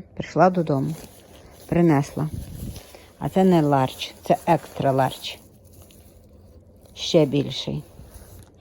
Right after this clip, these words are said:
З-, в основному така непогана куртка, пальто.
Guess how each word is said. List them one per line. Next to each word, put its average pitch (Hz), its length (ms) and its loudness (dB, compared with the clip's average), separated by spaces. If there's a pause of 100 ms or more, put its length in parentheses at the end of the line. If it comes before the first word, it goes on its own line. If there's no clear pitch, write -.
(600)
З-, 156 600 -4
в 175 40 0
основному 214 500 4
така 190 260 0
непогана 175 680 2
куртка, 143 480 -2 (380)
пальто. 131 420 -2